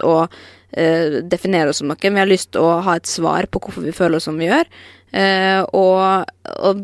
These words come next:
bloggere, eh, gjør det ikke noe lettere for oss å tenke at, jo, men dette er en følelse, vi,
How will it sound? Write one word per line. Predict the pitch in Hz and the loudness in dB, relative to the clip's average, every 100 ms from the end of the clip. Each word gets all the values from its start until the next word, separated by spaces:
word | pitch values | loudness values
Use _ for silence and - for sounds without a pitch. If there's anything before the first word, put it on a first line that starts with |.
| 220 | -10
bloggere, | 196 202 202 185 165 170 214 | -2 2 2 2 0 2 0
eh, | - 107 147 214 208 196 233 | -4 -6 -8 -8 -14 -12 -2
gjør | 190 | 0
det | 151 160 | 0 -4
ikke | |
noe | 165 190 | -4 0
lettere | 208 - 165 151 | 0 -2 -4 -4
for | 160 147 | -4 -4
oss | 151 - | -6 -6
å | 156 | -10
tenke | - 175 - 151 156 | -6 -10 -6 -6 -6
at, | - - - | -10 -10 -2
jo, | 233 | -2
men | 175 | 0
dette | 180 180 | -2 -2
er | 170 | -4
en | 165 | -2
følelse, | 160 156 - | -4 -4 -4
vi, | 175 | 0